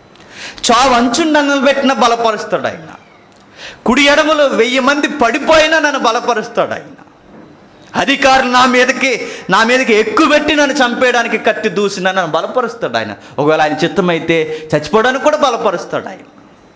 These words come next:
అంటే ఇలా అప్లై చేసుకుంటున్నాం మన వాక్యాన్ని? లేదు. ఇల్లుకి, పెళ్ళికి,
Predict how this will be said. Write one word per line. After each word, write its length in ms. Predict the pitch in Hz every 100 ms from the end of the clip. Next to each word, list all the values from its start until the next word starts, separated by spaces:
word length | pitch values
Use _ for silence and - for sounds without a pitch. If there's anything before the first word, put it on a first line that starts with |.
| - - - - - - - -
అంటే 120 | 165
ఇలా 100 | 175
అప్లై 220 | 180 262
చేసుకుంటున్నాం 480 | 262 254 - 254 269
మన 100 | 262
వాక్యాన్ని? 560 | 247 247 254 277 277 294 - 143
లేదు. 640 | 190 311 330 240 - - - - - - - - - - - 156
ఇల్లుకి, 460 | 214 254 240 233
పెళ్ళికి, 840 | 220 240 226 247 - 240 226 196